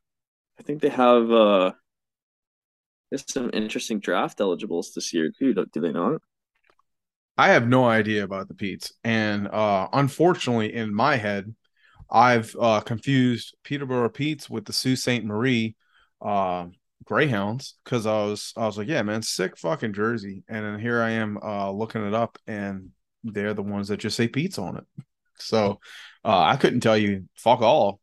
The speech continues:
Speaker 2: about the Petes now. <laughs>
Speaker 1: Wait, what? <laughs> What was that?
Speaker 2: <laughs> I confused the Peterborough Petes in my brain, like,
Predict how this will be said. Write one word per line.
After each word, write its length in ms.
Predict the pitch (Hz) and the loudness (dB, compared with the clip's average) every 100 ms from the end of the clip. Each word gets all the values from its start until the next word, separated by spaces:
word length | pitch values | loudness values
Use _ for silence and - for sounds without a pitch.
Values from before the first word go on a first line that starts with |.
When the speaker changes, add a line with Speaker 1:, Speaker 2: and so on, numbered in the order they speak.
| - | -12
Speaker 2:
about 260 | 104 101 | -8 -8
the 80 | - | -8
Petes 320 | 131 160 - | -8 -8 -4
now. 260 | 107 127 131 _ _ _ _ _ _ _ _ _ | 0 2 0 _ _ _ _ _ _ _ _ _
<laughs> 640 | 262 _ 269 247 - _ - | -12 _ -6 -6 -6 _ 0
Speaker 1:
Wait, 280 | 127 131 104 | 4 6 4
what? 480 | 117 117 113 160 - | 4 4 4 4 2
<laughs> 140 | - | 0
What 240 | 120 120 143 | 2 4 4
was 200 | 175 170 | 2 4
that? 340 | 180 247 233 - _ _ _ _ _ _ _ _ _ _ _ _ _ | 4 4 0 -4 _ _ _ _ _ _ _ _ _ _ _ _ _
Speaker 2:
<laughs> 360 | 131 - 139 - - - - _ _ | -2 2 0 0 -12 -20 -20 _ _
I 220 | 107 135 | 2 4
confused 880 | 156 143 127 143 135 127 123 117 - _ 123 | 4 -2 -2 0 2 2 0 -6 -16 _ -10
the 160 | 110 | -10
Peterborough 640 | 104 131 131 117 117 110 107 | -2 0 0 2 2 2 0
Petes 320 | 139 123 - | -2 -2 -4
in 220 | 104 101 | -6 -2
my 180 | 107 113 | 0 2
brain, 400 | 110 117 117 107 | 2 2 2 0
like, 200 | 101 | -4